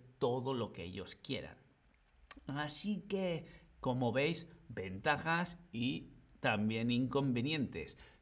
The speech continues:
Pero, como decíamos antes, bueno,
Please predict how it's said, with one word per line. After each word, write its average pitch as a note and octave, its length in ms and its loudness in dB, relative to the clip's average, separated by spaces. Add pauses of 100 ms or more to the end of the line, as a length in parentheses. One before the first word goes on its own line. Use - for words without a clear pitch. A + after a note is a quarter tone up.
(160)
Pero, G3 440 0 (440)
como A2 400 2
decíamos A#2 720 0
antes, D3+ 600 0 (400)
bueno, D3 400 -6